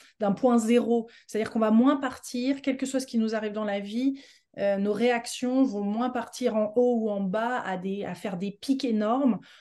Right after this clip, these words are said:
On va, au fur et à mesure de tout ce travail-là, celui-ci et bien d'autres, euh, commencer à lisser. Ça veut plus dire qu'on n'a pas de joie, mais c'est quelque chose de plus profond, peut-être moins, moins extérieur et moins dans les, dans les, dans les extrémités.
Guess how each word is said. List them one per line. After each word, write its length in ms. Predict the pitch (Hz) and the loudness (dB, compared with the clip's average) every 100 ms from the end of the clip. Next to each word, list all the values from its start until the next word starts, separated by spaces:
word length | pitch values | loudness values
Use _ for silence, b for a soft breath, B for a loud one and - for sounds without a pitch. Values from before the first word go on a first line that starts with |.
| B - | B -8
On 200 | 208 214 | -4 0
va, 240 | 220 254 | 2 4
au 60 | 240 | 2
fur 220 | - 220 | 0 -2
et 40 | |
à 40 | 220 | -2
mesure 320 | 220 208 226 | -2 -2 -4
de 120 | 214 | -4
tout 160 | 202 220 | -6 -10
ce 100 | - | -10
travail-là, 880 | - 208 202 214 208 202 254 277 185 | -6 -4 -2 -2 -2 -2 -2 -2 -4
celui-ci 720 | - 190 185 - - 240 233 | -6 -6 -8 -10 -10 -4 -2
et 80 | 196 | -2
bien 240 | 190 196 | -2 0
d'autres, 380 | 196 269 285 - b b _ | 2 2 0 -10 b b _
euh, 380 | 214 214 202 - - - - - | -4 -2 -2 -6 -14 -16 -16 -4
commencer 560 | 233 220 208 - 277 247 | 0 0 0 0 2 4
à 100 | 202 | 2
lisser. 340 | 233 226 269 | -2 -2 -2
Ça 140 | 262 | -2
veut 140 | 208 214 | -4 -4
plus 100 | 262 | -4
dire 160 | 320 | -4
qu'on 80 | 320 | -2
n'a 100 | 220 | -4
pas 160 | 190 214 | -2 -2
de 60 | |
joie, 440 | 185 190 220 233 285 B B | -4 -4 -2 -2 -2 B B
mais 60 | 208 | -8
c'est 120 | 220 | -4
quelque 160 | 202 233 | -4 -2
chose 220 | 277 220 | -2 0
de 80 | 214 | -4
plus 260 | - 277 | 2 2
profond, 600 | 269 - 247 - 262 285 B B B - | 2 -2 -2 0 4 4 B B B -12
peut-être 320 | 208 226 214 | -2 0 2
moins, 380 | 226 247 269 269 247 | 2 6 6 6 4
moins 360 | 226 233 254 254 | 0 0 0 -2
extérieur 680 | 247 247 - 240 254 254 | -6 -10 -4 2 2 2
et 100 | 226 | 0
moins 380 | 208 220 254 269 | 0 0 4 4
dans 180 | 247 226 | 4 0
les, 640 | 220 214 214 208 202 208 | -2 -4 -4 -2 -2 -2
dans 180 | 190 208 | -4 -4
les, 680 | 202 196 190 196 202 208 202 | -4 -4 -6 -6 -6 -8 -10
dans 280 | 202 196 202 | -12 -6 -2
les 200 | 208 208 | 0 -2
extrémités. 640 | - - 202 196 214 | -4 -2 -2 -2 -4